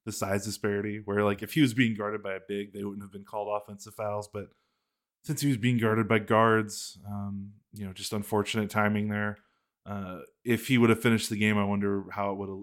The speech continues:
if it would have looked a little different, because, uh, that fourth quarter bench unit to start the, the fourth quarter was, again, playing really well, you know, with, with Green, with Wood, Hardaway, Kleber,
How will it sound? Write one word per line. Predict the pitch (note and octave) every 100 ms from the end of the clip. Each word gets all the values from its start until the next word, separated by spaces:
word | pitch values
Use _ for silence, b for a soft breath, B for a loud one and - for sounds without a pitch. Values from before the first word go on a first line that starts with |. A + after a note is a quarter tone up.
| G#2
if | G2
it | G2+
would | G2+
have | G2
looked | G2 G2+
a |
little | G2 F#2+
different, | G2+ - G#2 G2+
because, | G2+ G2+ F#2+ F#2 F2 -
uh, | G2+ F#2 E2+ D#2 G2
that | G#2+ F2 _
fourth | - A2 G#2
quarter | - G#2 G2
bench | F#2 G2+ G2+ - - - _ _ _ _
unit | - G#2 G2+
to | G#2
start | G2 G#2 G2
the, | G2 G2 G2 F#2 -
the | G#2
fourth | G#2+ F#2+
quarter | - G#2 G2+ G2
was, | G2 G2
again, | G#2 G#2 G2+ G2
playing | - G#2 G2+
really | G2 G2 F#2
well, | G2+ G2 G2 G2 G2+
you | G2
know, | F#2 E2+ G2
with, | F#2+ - _
with | F#2+ - _ _
Green, | A2 G2+ G2+ G2+ F#2
with | F#2+ -
Wood, | G2+ G2 G2
Hardaway, | F#2+ G2+ G2 F#2+ F#2+ F#2+
Kleber, | - G#2+ G2+ G2 G2